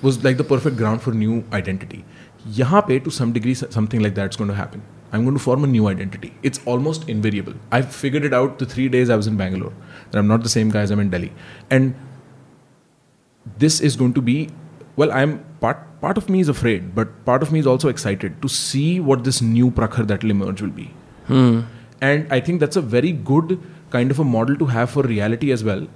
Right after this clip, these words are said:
Speaker 1: I'm only discovering it now to pass it on to people who like to listen to ideas from me. When you find five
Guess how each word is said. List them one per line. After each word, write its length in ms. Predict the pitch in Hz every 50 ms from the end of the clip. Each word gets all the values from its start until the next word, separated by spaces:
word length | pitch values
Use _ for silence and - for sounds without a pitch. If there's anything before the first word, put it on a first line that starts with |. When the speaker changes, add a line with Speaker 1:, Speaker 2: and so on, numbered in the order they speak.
| - -
Speaker 1:
I'm 180 | - 107 107 120
only 140 | 131 127
discovering 440 | 113 107 104 - 110 95 101 107 113
it 120 | 117 101 107
now 160 | 95 90 98
to 100 | 101 104
pass 260 | - 107 98 95 -
it 80 | 101 104
on 120 | 104 104
to 60 | 110
people 260 | 104 - 104 - 107
who 100 | 104 110
like 260 | 101 95 95 98 - -
to 60 | 110
listen 220 | 104 95 - 101
to 100 | 107 104
ideas 320 | 95 87 85 95 98 - -
from 140 | 104 98
me. 160 | 92 101 - - - - - - - - - - - - - - - - _ _ _ _ _ _ _ _ _ _ _ _ _ _ _ _ _ _ _ _ _ _ _ _ - - -
When 140 | 113 117 127
you 120 | 139 135
find 480 | 123 - - 123 131 160 190 196 190 -
five 420 | - - 131 143 160 156 - -